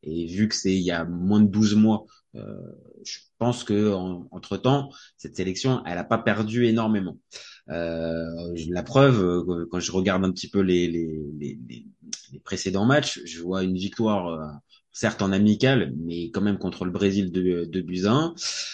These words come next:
Ok, il y a une défaite contre l'Afrique du Sud en qualif, mais l'essentiel est fait.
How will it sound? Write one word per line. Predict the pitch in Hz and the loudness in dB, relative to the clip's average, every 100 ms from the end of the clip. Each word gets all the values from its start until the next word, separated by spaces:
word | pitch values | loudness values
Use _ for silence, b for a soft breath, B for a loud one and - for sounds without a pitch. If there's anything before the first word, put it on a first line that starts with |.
| B _ | B _
Ok, | 113 120 135 | 4 6 8
il | 135 | 8
y | 104 | 8
a | |
une | 101 | 6
défaite | 110 113 110 | 4 2 -2
contre | 101 - | -4 -2
l'Afrique | 98 98 101 | -2 -2 -6
du | 101 95 | -6 -6
Sud | - 98 | -2 -2
en | 87 | 0
qualif, | 101 110 165 - - 95 | 0 0 -2 -4 -8 -6
mais | 92 95 107 | -2 2 2
l'essentiel | 101 98 98 - 98 | 2 0 -4 -2 0
est | 95 | 0
fait. | 95 131 143 147 - | 0 0 0 -2 -6